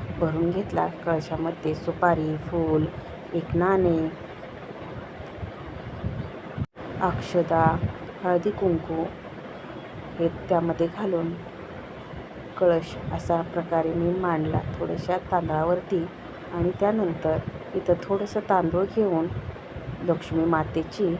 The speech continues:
फोटो मी इथं मांडला आणि त्यानंतर सर्वप्रथम सर्व पूजेत आपण गणेशाची पूजा केली, करतो, तेव्हा श्री गणेशाला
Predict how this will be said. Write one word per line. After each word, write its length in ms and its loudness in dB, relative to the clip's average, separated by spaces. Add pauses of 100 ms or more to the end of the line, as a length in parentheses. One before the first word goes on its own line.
(800)
फोटो 260 2
मी 180 4
इथं 240 -2
मांडला 440 2 (500)
आणि 320 4 (800)
त्यानंतर 580 4 (840)
सर्वप्रथम 580 2 (840)
सर्व 220 4
पूजेत 440 -2
आपण 380 0 (120)
गणेशाची 560 4
पूजा 300 2
केली, 300 0 (240)
करतो, 380 2 (520)
तेव्हा 260 0 (460)
श्री 220 4
गणेशाला 840 6